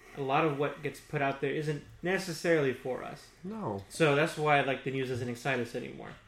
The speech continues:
Speaker 1: I think it used to be more for us when that used to be, like, one of a handful of platforms for the year.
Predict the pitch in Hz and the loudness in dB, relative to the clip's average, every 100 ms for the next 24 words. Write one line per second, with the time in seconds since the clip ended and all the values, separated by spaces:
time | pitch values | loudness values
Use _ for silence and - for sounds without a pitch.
0 | 110 110 - _ _ _ _ _ - 110 | -16 -16 -18 _ _ _ _ _ 0 6
1 | 185 233 175 170 247 - 160 151 139 135 | 6 6 4 4 2 2 2 2 2 0
2 | 151 139 139 - 135 123 - - 151 151 | 0 0 0 -2 -4 -4 -12 -4 -2 -2
3 | - 147 139 135 131 139 135 120 123 208 | -4 -4 0 0 0 0 2 0 -2 2
4 | 226 180 147 127 139 - - 139 143 151 | 2 4 0 -2 -4 -8 -12 -16 -14 -14
5 | 127 123 | -12 -14